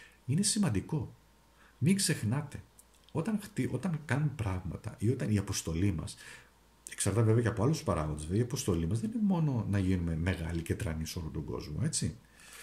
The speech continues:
Εδώ λοιπόν έχουμε στη συνέχεια, ε, είχε βγει ο Ερημίτης πρώτα, λοιπόν, στη συνέχεια έχουμε έναν Ερημίτη. Και ο Ερημίτης έρχεται να μιλήσει για θέματα ψυχής. Έρχεται να σας πει αναζήτηση της ψυχής.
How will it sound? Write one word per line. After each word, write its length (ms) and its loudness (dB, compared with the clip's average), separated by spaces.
Εδώ 280 4
λοιπόν 340 2
έχουμε 240 2
στη 120 0
συνέχεια, 520 -2
ε, 120 0
είχε 160 2
βγει 100 4
ο 40 8
Ερημίτης 360 0
πρώτα, 340 -10
λοιπόν, 220 -4
στη 160 -2
συνέχεια 340 2
έχουμε 240 0
έναν 180 0
Ερημίτη. 540 0
Και 100 -2
ο 60 6
Ερημίτης 420 2
έρχεται 320 -2
να 120 0
μιλήσει 580 -2
για 160 0
θέματα 420 -2
ψυχής. 800 -4
Έρχεται 360 0
να 120 0
σας 240 -4
πει 360 -2
αναζήτηση 800 -2
της 220 -4
ψυχής. 920 -2